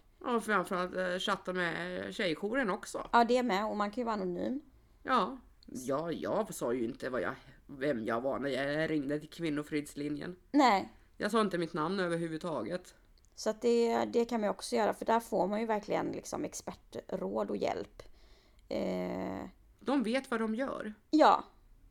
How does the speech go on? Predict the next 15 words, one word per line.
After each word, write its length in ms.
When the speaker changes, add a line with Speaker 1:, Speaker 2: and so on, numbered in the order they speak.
Speaker 2:
Så 240
att, 420
eh, 480
man 180
har 120
ju 60
ingenting 340
att 100
förlora 320
på 120
att 60
prata 360
med 80
någon 280
egentligen. 480